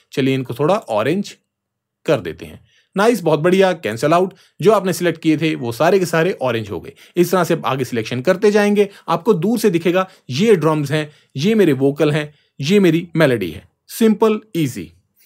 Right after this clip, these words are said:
तो आप देख सकते हैं जितने भी ये शॉर्टकट्स हैं, ऐसे और भी बहुत ज्यादा शॉर्टकट्स हैं। शिफ्ट, कमांड, ऑप्शन, ये तीनों बटन बहुत ज्यादा हैंडी है, आपकी बहुत हेल्प करते हैं। किस तरह से आपने पहले भी पिछले लेक्चर में देख भी चुके हैं, मैं जल्दी से बताता हूं। मैंने अकेला शिफ्ट प्रेस किया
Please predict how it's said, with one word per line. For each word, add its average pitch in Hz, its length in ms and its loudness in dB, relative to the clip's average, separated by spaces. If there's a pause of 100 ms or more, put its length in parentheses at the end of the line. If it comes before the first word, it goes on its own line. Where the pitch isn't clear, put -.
(100)
तो 170 60 2
आप 165 60 2
देख 196 200 2
सकते 240 260 -2
हैं 233 160 2
जितने 165 240 -2
भी 202 80 0
ये 196 60 4
शॉर्टकट्स 151 440 -2
हैं, 202 120 2
ऐसे 190 220 -2
और 180 140 2
भी 196 100 -2
बहुत 143 400 0
ज्यादा 220 200 2
शॉर्टकट्स 170 480 0
हैं। 185 140 0 (220)
शिफ्ट, - 400 -2 (260)
कमांड, 190 400 2 (200)
ऑप्शन, 143 380 0 (180)
ये 202 120 0
तीनों 254 420 2
बटन 220 300 0 (100)
बहुत 160 360 0
ज्यादा 220 200 2
हैंडी 160 340 2
है, 185 80 4
आपकी 170 240 0
बहुत 131 200 -4
हेल्प 135 180 -2
करते 156 220 -2
हैं। 180 120 -4 (220)
किस 220 200 -2
तरह 185 180 4
से 185 200 2 (140)
आपने 151 240 0
पहले 151 260 2
भी 202 100 2
पिछले 165 280 -4
लेक्चर 151 200 0
में 131 120 -2
देख 135 160 -2
भी 156 80 -2
चुके 175 220 -2
हैं, 190 80 -2
मैं 147 120 -2
जल्दी 117 220 -4
से 117 80 -6
बताता 143 340 -2
हूं। 180 80 -2 (220)
मैंने 196 180 4
अकेला 214 380 2
शिफ्ट - 320 -2
प्रेस 151 260 -2
किया 135 360 -2